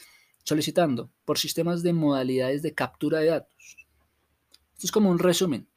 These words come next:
que le están metiendo captura de datos al asunto. Será entregado entonces únicamente el titular del documento,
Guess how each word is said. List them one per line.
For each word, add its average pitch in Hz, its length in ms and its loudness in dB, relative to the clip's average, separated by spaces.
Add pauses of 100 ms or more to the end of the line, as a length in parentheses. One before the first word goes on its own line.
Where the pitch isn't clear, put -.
(840)
que 147 100 -2
le 151 140 2
están 165 260 -2
metiendo 190 300 -2
captura 170 360 -2
de 165 60 2
datos 160 340 -6
al 156 120 -6
asunto. 131 440 -6
Será 170 280 -2
entregado 208 420 2
entonces 190 380 0
únicamente 175 680 -2
el 170 240 0
titular 170 480 -4
del 156 160 -4
documento, 151 460 -6